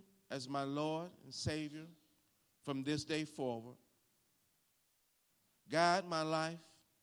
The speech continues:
and help me do your will.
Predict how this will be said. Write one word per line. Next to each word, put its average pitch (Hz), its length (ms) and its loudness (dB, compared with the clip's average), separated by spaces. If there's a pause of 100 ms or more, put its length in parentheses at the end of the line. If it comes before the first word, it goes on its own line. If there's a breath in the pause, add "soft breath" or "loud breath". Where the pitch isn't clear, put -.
(380)
and 135 160 -4
help 151 320 0
me 127 220 -8 (680)
do 127 120 -4
your 127 260 -4
will. 101 380 -8